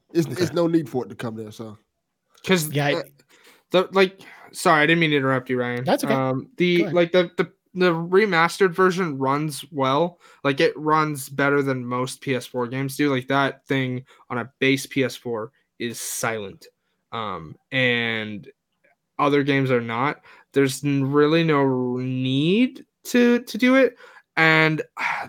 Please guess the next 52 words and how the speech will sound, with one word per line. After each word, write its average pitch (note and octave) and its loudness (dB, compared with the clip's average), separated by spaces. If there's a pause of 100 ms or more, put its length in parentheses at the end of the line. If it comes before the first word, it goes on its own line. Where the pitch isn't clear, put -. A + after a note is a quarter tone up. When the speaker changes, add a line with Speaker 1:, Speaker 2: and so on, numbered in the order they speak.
(120)
Speaker 3:
the - 4
Speaker 2:
I E3+ 8
don't G#3+ 6
Speaker 3:
que- F3+ 4
Speaker 2:
think G#2 4
there's A2+ -4
any G#2+ -2
need. A2+ 2
I A2+ 4
was D3 2
just A2 -2
asking G#2+ 0
because, G#2 -6
you C3+ -4
know, G#2 -2
Horizon A#2 0
Zero A2 -2
Dawn G#2+ 0
will G#2+ -4
be G#2 -2
on G2+ -4
P G#2+ -4
S G#2 -6
four G2+ -8
and G2+ -10
God G#2 0
of G2 -4
War A#2 0
will A2 -2
be G#2 -2
on G2 -6
Speaker 3:
But F2+ -12
Speaker 2:
P G#2+ -10 (100)
S E3+ 0
four. G2 -12 (100)
Speaker 3:
they, F3+ 2 (180)
but E3+ 2
they've E3+ 4
also F3+ 2
already F3 4
started D#3 0
detailing D3+ -2
games C3+ 0
that C3 -2
are B2+ -2
only D3 0
going C3+ -2
to C3 -2
be B2 -2
P B2+ -2
S A#2 -4
five, A#2 -2